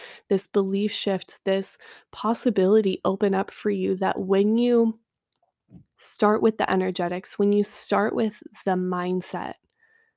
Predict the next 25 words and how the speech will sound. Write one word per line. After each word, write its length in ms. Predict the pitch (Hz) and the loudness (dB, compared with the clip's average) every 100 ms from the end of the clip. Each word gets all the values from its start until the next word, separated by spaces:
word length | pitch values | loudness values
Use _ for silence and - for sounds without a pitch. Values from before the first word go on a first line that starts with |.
| _ _ _ _ | _ _ _ _
you 360 | - 196 220 254 | -6 0 2 4
get 200 | 233 208 | 2 2
to 120 | 214 | -2
set 240 | - 190 190 | 0 0 0
the 100 | 175 | -4
standard 480 | - 185 180 185 | -2 -2 -2 -2
for 180 | - 185 | -4 -4
what's 220 | 180 180 | -4 -4
possible 440 | - 175 170 202 180 | -6 -6 -6 -4 -2
in 100 | 180 | -2
your 160 | 175 | -2
business. 420 | 175 180 - 202 - | -4 -6 -6 -8 -6
You 320 | 180 190 233 | -4 0 2
get 220 | 294 285 | 2 2
to 100 | 277 | 0
set 220 | - 208 | 0 -2
the 100 | 196 | -2
standard 460 | - 196 190 185 175 | -4 -4 -2 -4 -6
for 180 | - 185 | -4 -2
what 160 | 185 | 0
it 160 | 185 - | -2 -2
looks 220 | 185 - | -8 -6
like 200 | 196 - - | -10 -10 -10
right 400 | 175 185 214 - | -2 0 2 0
now 440 | 180 175 165 - | -2 -2 -2 -4